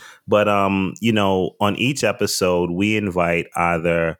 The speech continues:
and we invite an influencer from either wine or hip hop, and we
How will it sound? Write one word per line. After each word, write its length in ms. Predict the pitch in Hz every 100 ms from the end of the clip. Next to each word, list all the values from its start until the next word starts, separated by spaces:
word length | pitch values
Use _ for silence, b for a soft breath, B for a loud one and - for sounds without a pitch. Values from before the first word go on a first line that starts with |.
| b b _
and 200 | 87 82 -
we 160 | 107 113
invite 300 | 101 98 90
an 120 | 87
influencer 760 | 104 107 - 101 90 - 87 85
from 220 | - 85 -
either 340 | 85 85 85
wine 720 | 80 76 90 95 98 95 92 -
or 220 | 95 98 98
hip 300 | - 98 -
hop, 420 | 82 80 69 - B B B -
and 460 | 98 92 90 87 85
we 240 | 101